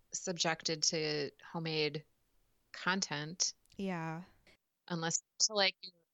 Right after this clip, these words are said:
Speaker 1: uncles who had a video camcorder and would <laughs> show you, like, videos of his daughter's, like, piano recital or whatever. <laughs>
Speaker 2: What about those, like, early computer games where you could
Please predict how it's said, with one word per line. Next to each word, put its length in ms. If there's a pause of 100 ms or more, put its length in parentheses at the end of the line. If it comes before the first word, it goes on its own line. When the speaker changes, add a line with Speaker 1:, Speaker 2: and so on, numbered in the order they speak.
(500)
Speaker 1:
uncles 560
who 120
had 320
a 360 (260)
video 300
camcorder 720
and 100
would 120
<laughs> 20
show 260
you, 320
like, 220 (920)
videos 400
of 160
his 280
daughter's, 520
like, 240 (540)
piano 420
recital 580
or 120
whatever. 540
<laughs> 60 (1600)
Speaker 2:
What 240
about 300
those, 200
like, 260
early 580
computer 600
games 500
where 120
you 180
could 180